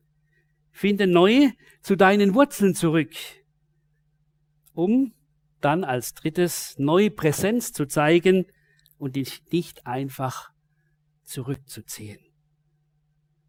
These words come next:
Genau das tat Paulus vor den Korinthern und will uns damit den Weg zeigen, wie Krisen zu Chancen werden. Vier Gedanken möchte ich weitergeben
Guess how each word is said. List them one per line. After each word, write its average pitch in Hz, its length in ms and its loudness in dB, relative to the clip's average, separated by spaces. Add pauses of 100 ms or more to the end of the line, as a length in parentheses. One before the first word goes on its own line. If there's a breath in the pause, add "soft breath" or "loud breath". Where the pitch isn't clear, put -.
(800 loud breath)
Genau 175 260 4
das - 480 2
tat 165 360 -4
Paulus 214 640 -2 (360)
vor 170 180 -2
den 160 180 0
Korinthern 208 680 2 (640 soft breath)
und 151 260 -4
will 160 140 4
uns 160 160 0
damit 156 280 0
den 135 180 0
Weg 180 300 4
zeigen, 170 560 4 (380 soft breath)
wie 151 180 -2
Krisen 208 580 2
zu 170 140 -6
Chancen 180 520 -2
werden. 156 600 2 (800)
Vier 180 220 0
Gedanken 151 480 0
möchte 143 280 -6
ich 127 160 -10
weitergeben 202 840 0